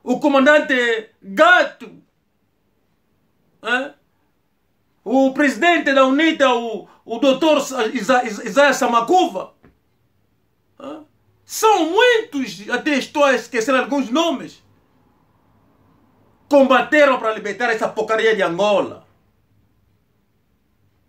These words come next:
O Papal de Roberto, os Ngola Kiluanje, toda aquela gente que tiveram, até o Noé, hein, que morreu na, na província do Uís, parece.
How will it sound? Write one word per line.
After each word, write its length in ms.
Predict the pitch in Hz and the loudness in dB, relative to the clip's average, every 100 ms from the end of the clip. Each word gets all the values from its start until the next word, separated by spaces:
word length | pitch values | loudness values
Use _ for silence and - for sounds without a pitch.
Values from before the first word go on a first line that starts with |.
| _ _ _ _ - | _ _ _ _ -2
O 220 | 247 247 | 0 2
Papal 440 | 254 247 294 277 | 2 4 2 2
de 120 | 262 | 2
Roberto, 840 | 233 233 294 339 294 - - 196 - _ _ _ _ _ _ _ _ _ _ _ _ _ _ _ _ _ _ _ _ _ _ _ _ _ _ _ _ | 0 2 2 2 0 -6 -20 -20 -20 _ _ _ _ _ _ _ _ _ _ _ _ _ _ _ _ _ _ _ _ _ _ _ _ _ _ _ _
os 220 | 220 233 233 | -6 -4 0
Ngola 340 | 269 277 269 | 4 4 2
Kiluanje, 680 | 254 247 302 311 269 240 226 | 0 2 2 2 0 -4 -2
toda 260 | 494 415 | 0 0
aquela 280 | 330 349 233 | 2 0 0
gente 440 | 294 311 214 190 | 0 0 -2 -10
que 100 | 165 | -10
tiveram, 600 | 202 214 277 262 220 190 214 | -8 0 4 4 2 -2 -2
até 200 | 214 269 | 0 0
o 100 | 254 | 2
Noé, 680 | 262 269 311 294 226 - - _ _ _ _ - | 4 6 6 4 2 -2 -14 _ _ _ _ -10
hein, 380 | 226 285 285 - _ _ _ _ _ _ _ - | -2 -2 -4 -12 _ _ _ _ _ _ _ -4
que 120 | 247 | 0
morreu 580 | 247 262 294 277 247 226 | 2 4 6 4 2 -2
na, 220 | 226 220 | -2 -2
na 140 | 214 | -4
província 260 | 214 247 254 | -6 -4 -2
do 80 | 233 | 2
Uís, 260 | 320 - | 2 0
parece. 460 | - 214 202 - | -2 -2 -4 -6